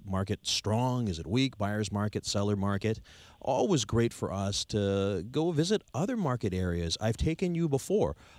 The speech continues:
up and down the island. I've also gone across the country where we've talked to my colleagues in Vancouver, Calgary, and Toronto. Today, we also have another special guest. Uh, I'd like to welcome, uh,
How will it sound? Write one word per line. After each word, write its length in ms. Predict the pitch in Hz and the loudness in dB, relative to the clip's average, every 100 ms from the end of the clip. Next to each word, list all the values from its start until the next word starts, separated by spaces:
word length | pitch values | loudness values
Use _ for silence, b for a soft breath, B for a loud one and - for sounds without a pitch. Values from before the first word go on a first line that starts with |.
| B | B
up 200 | 104 - | 0 4
and 100 | 123 | 4
down 280 | 131 139 147 | 4 2 2
the 120 | 143 | 2
island. 460 | 180 175 95 82 104 | 2 0 -2 -4 -2
I've 200 | 95 87 | -2 0
also 320 | 101 117 120 | 0 0 0
gone 260 | 113 117 117 | 2 0 0
across 440 | - - 113 190 - | -4 -6 -4 -2 0
the 120 | 202 | -2
country 540 | - 220 254 - 117 95 | 0 0 0 0 2 2
where 160 | 92 | 2
we've 220 | 92 98 | 0 -2
talked 380 | - 117 117 - | -2 -2 -2 -4
to 340 | - 107 107 107 B B | -4 0 2 0 B B
my 140 | 101 107 | 0 0
colleagues 440 | 107 135 139 95 | 2 2 2 2
in 120 | 92 | -2
Vancouver, 640 | 82 90 - 160 120 90 82 | 0 -2 2 2 2 0 -2
Calgary, 580 | 113 113 131 101 90 - | -2 -2 0 0 0 0
and 240 | 95 87 | -2 -2
Toronto. 540 | - 95 113 127 143 - B B B B | 0 2 2 2 0 -2 B B B B
Today, 580 | 123 110 170 196 165 165 | 2 6 6 8 6 4
we 160 | 120 120 | 4 4
also 400 | 110 165 - 117 | 6 4 4 0
have 400 | 107 104 95 87 - | 2 2 0 -2 -6
another 420 | 92 98 139 170 | -4 0 2 2
special 720 | - - - 82 123 165 196 156 | 2 0 -2 0 0 2 0 -2
guest. 600 | 85 226 247 - - - B B B B | 0 0 2 0 -4 -8 B B B B
Uh, 180 | 104 87 | -2 2
I'd 160 | 110 | 2
like 160 | 117 135 | 2 2
to 320 | 123 113 110 98 | 4 4 4 4
welcome, 560 | 117 160 156 143 135 - | 4 4 2 2 0 0
uh, 240 | 101 98 | 0 0